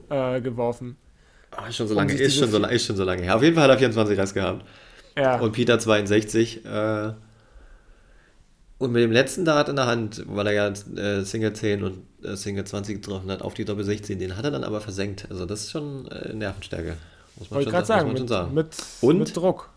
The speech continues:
Speaker 2: er hatte auch, äh, die Crowd so ein bisschen gegen sich irgendwie beim ganzen Turnier.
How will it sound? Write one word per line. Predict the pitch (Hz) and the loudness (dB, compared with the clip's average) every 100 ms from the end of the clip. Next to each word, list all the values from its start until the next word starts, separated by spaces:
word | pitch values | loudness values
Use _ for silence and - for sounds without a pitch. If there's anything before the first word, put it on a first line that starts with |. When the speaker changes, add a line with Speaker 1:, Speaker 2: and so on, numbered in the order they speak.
| _ - | _ -4
Speaker 2:
er | 104 | -2
hatte | 107 104 - | 0 -2 0
auch, | 117 147 - | 0 0 -2
äh, | 117 | -2
die | 117 | -2
Crowd | 110 123 120 | -2 -4 -2
so | 98 | -2
ein | |
bisschen | 90 - 87 | -4 -4 -2
gegen | 87 | -2
sich | 87 87 | -2 -4
irgendwie | 95 95 | -4 -4
beim | 92 90 | -2 -2
ganzen | 90 87 90 | -2 -6 -6
Turnier. | 92 101 | -4 -4